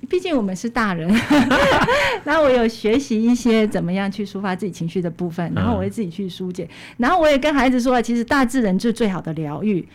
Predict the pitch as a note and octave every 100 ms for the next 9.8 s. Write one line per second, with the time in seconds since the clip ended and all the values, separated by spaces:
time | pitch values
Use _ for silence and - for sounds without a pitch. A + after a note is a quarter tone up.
0 | - E4 D#4+ D4+ G#3 F#3+ G3+ A#3+ G3 E3+
1 | E3 F3 G3 D3+ D#3+ F#3 - - - A3
2 | B3+ - - - G3 A#3 G#3 A3+ A3 F#3+
3 | F#3+ F3 D#3+ D#3 G3 - - - F2+ E2
4 | G2+ - - A#3 - - C#4+ E4+ C4+ A#3+
5 | A#3 A3 A3+ F3+ G3+ F3+ E3 - - -
6 | - - B3 B3 G#3+ C4+ C4+ C4 A3+ G#3+
7 | G3+ G3+ G#3+ A3 A3+ G#3 A3+ A3 F#3+ -
8 | G#3 - - D#3 D#3+ D#3+ A2+ G#2+ G2+ G2
9 | G#2 G3 E3 E3+ A3 F#3 F3